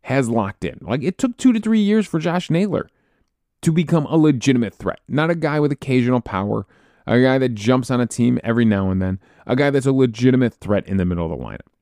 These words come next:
So I understand where Hoynes is coming from, from that point, because there's so many young guys on the team.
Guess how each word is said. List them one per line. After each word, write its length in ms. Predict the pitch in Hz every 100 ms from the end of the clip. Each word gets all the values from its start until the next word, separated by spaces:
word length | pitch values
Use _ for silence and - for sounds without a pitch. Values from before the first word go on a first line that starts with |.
| _ _ _ _
So 180 | - 240
I 200 | 196 196 -
understand 460 | 208 202 175 185
where 100 | 165
Hoynes 320 | 131 139 147 135
is 80 |
coming 300 | 117 117 117
from, 180 | 104 104 - _ _ _
from 400 | _ - 135 131
that 200 | 120 110
point, 260 | - 101 95
because 420 | - - 151 160
there's 140 | 135
so 180 | - 123
many 160 | 113 107
young 280 | 95 98 95
guys 300 | 92 80 - _ _ _
on 200 | 104 101
the 60 | 87
team. 280 | - 71